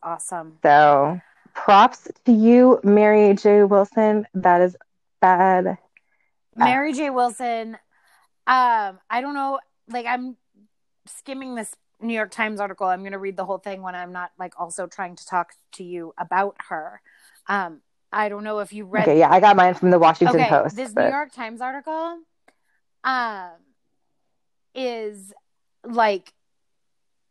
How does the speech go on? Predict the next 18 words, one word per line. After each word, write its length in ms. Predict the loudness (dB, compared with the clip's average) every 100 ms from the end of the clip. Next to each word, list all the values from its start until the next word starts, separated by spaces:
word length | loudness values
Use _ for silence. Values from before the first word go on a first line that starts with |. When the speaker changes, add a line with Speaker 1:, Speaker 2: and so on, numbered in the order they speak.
| -20 -20
Speaker 1:
twisting 460 | -8 -4 -4 -4 -4
up 140 | -4
my 140 | -6
heart. 380 | -6 -4 -4 -8 _ _ -10
The, 380 | -2 0 0 -2 _ _ _ -6
it 180 | -6 -4
said, 380 | -2 -2 -2 -14 _ _ _ _ _
the, 180 | -6 -6 -8 -12
the 280 | -8 -8 -12 -14
beginning, 640 | -12 -10 -8 -8 -8 -10 -6
the 140 | -4
opening 320 | -4 -8 -10
is 140 | -10 -12
from 200 | -10 -10
June 340 | -10 -12 -10
second, 440 | -8 -10 -10 -12 -12
twenty 300 | -14 -14 -14
twenty. 340 | -16 -16 -16